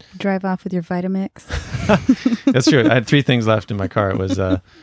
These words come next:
Speaker 2: well, you know, the kind of clothes and things, but it was the Nintendo Wii <laughs> and the Vitamix. So, um,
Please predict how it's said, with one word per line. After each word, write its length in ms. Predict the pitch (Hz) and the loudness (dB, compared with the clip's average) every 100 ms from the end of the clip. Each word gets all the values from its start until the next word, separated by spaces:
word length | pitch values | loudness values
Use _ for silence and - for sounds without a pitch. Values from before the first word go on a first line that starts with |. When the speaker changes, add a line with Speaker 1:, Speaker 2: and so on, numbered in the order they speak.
| - | -4
Speaker 2:
well, 180 | 98 90 | -2 -2
you 140 | 214 117 | -4 -2
know, 120 | 98 | 0
the 180 | 95 92 | 0 -2
kind 200 | - 101 | -4 -4
of 60 | |
clothes 260 | - 107 104 | 0 2 2
and 120 | 104 | 0
things, 200 | 113 120 | 0 0
but 120 | 107 | 0
it 80 | - | 0
was 240 | 101 95 | -2 -4
the 140 | - 101 | -4 -4
Nintendo 460 | 95 - 107 101 | -2 -2 0 0
Wii 280 | 92 95 123 - _ _ _ _ | 0 -4 -6 -12 _ _ _ _
<laughs> 220 | - - - _ - - - _ - | -10 -8 -8 _ -20 -20 -20 _ -2
and 180 | 101 101 | 0 2
the 40 | |
Vitamix. 500 | 104 101 95 - - _ - | 2 0 -2 -6 -14 _ -6
So, 180 | 120 104 - - - _ _ _ - | -2 -2 -4 -16 -20 _ _ _ -2
um, 400 | 120 117 113 | 2 2 0